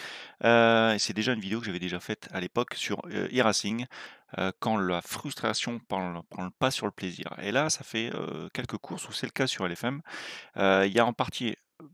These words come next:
il y a plusieurs, euh, raisons à ça. Soit j'ai pas de chance, c'est une période où j'ai pas de bol, ou soit effectivement, euh, c'est L F M qui a des soucis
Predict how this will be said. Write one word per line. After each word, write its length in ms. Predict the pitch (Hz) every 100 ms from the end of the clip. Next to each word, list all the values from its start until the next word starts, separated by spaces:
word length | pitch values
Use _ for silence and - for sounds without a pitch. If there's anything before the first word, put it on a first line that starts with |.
| -
il 60 |
y 20 | 117
a 40 |
plusieurs, 300 | - 127 120
euh, 260 | 113 117 110
raisons 260 | 104 104 98
à 40 |
ça. 200 | - 90 90
Soit 160 | -
j'ai 100 | 120
pas 120 | 107
de 60 | 98
chance, 240 | - 123 -
c'est 80 |
une 80 | 90
période 260 | 87 95 90
où 60 |
j'ai 100 | 87
pas 80 | 90
de 80 | 104
bol, 180 | 110 160 - - - - - -
ou 60 |
soit 220 | 104 - 139
effectivement, 640 | - 101 - 117 147 -
euh, 220 | 113 113
c'est 380 | 110 - 117 131
L 180 | 107 98
F 120 | -
M 180 | 113 98
qui 180 | - -
a 60 |
des 80 | 90
soucis 440 | 85 - - 147